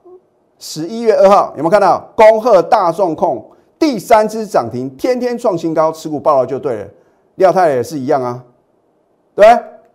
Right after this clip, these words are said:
啊，今天呢，开盘没多久，力所第四次涨停是又创历史新高，我的天哪！哦，老师啊，你买的股票怎么常常看到是改写历史新高啊？我不是去追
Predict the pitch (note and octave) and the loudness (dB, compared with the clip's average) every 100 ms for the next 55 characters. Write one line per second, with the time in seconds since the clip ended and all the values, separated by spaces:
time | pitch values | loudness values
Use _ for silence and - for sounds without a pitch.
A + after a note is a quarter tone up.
0 | _ _ _ _ _ _ _ F3+ F#3+ - | _ _ _ _ _ _ _ -2 -2 -2
1 | F#3+ G3 F#3 F#3 F3+ F#3 _ _ _ _ | -6 -2 -2 -2 -6 -12 _ _ _ _
2 | _ _ _ _ _ _ - B3+ B3+ A3+ | _ _ _ _ _ _ 4 4 4 2
3 | F#3+ G3+ G3+ F3 F#3+ G3 G#3 E3+ B2+ A3+ | 0 0 0 -2 0 2 2 0 -2 -4
4 | G3 C#3+ A#2 - D4 F#3+ F#3+ F3 F3 B2 | -6 -6 -6 -6 -6 -6 -8 -10 -6 -6
5 | G#2+ A#2 C3+ F3+ A#3+ D#3+ A#2 G3 C#3+ - | -6 -10 -10 -2 0 0 -4 -4 -4 -6
6 | _ _ - D#4+ C4 D#3+ D3 B2+ - F#3 | _ _ -4 -4 -2 -8 -10 -10 -8 0
7 | F3+ E3+ D3+ B2+ C3+ E3 D#3+ C3+ G2 _ | 2 2 0 -2 -4 -6 -6 -8 -10 _
8 | _ _ _ _ _ _ _ - D4 G#3+ | _ _ _ _ _ _ _ 2 6 6
9 | F3+ E3 G#3+ A3 F#3+ C4 G3 G#3 F3+ D3 | 6 4 4 4 2 0 0 0 -4 -2
10 | F#3 G#3 D3+ E3 D#3+ D3 D3+ A#2 - - | 4 4 4 0 -4 -2 -2 -4 -8 -8
11 | D#3 F3+ E3+ - G3 E3+ F3 - D3 D3+ | -6 -4 -4 -2 -4 -4 -6 -4 -4 -4
12 | A#2+ G#3 - A2 A2 A#2+ A#2 A2+ F#2+ _ | -8 -10 -12 -14 -14 -8 -6 -6 -8 _
13 | _ _ _ - - G3 G#3 A#3+ D4 C4+ | _ _ _ -10 4 6 6 4 0 -4
14 | C4+ - - B3+ A#3+ B3 - | -6 -6 2 4 4 0 -12